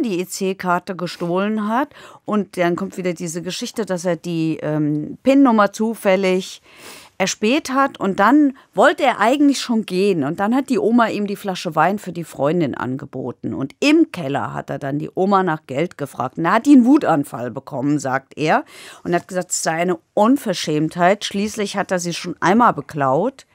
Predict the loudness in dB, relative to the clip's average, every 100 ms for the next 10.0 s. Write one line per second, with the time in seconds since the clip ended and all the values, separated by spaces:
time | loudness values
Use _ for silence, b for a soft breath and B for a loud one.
0 | _ -12 -10 -10 -8 -8 -8 -8 -8 -4
1 | -4 -6 -8 -16 B B B B B B
2 | B -6 -6 -2 -2 -2 -4 -6 -4 -4
3 | -2 -2 -6 B B B B 4 6 8
4 | 6 6 6 6 4 2 2 4 2 0
5 | -2 0 0 -2 -6 -2 -2 -2 -6 -6
6 | -4 -2 -2 -2 0 2 4 4 2 2
7 | 2 2 0 2 4 6 4 2 0 -2
8 | 0 4 4 4 -2 -6 -4 -8 -6 -4
9 | -2 -4 -2 -4 -2 -4 -4 -4 -6 -8